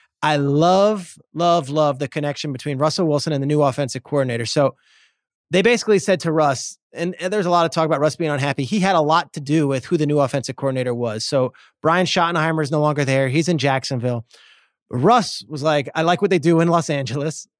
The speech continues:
I like what they got going on there." He takes Shane Waldron from the Rams, plucks him from the McVay tree, which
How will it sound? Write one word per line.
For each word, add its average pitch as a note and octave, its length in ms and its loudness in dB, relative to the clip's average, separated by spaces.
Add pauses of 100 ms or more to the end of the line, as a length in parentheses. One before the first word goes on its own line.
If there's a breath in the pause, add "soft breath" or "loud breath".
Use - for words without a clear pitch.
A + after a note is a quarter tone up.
I C3 60 -10
like D3 280 0
what G3+ 120 0
they G3 100 0
got F3+ 220 0
going E3+ 180 4
on E3 200 0
there." C3+ 260 -2 (280)
He A3+ 140 -4
takes - 260 0
Shane G3 280 0
Waldron F3+ 400 0
from D#3 140 -6
the C#3 100 -4
Rams, D3+ 320 -2
plucks - 320 -2
him F#3+ 120 0
from E3 220 0
the D3 80 0
McVay D3 460 0
tree, D3 360 -4
which C#3+ 320 -2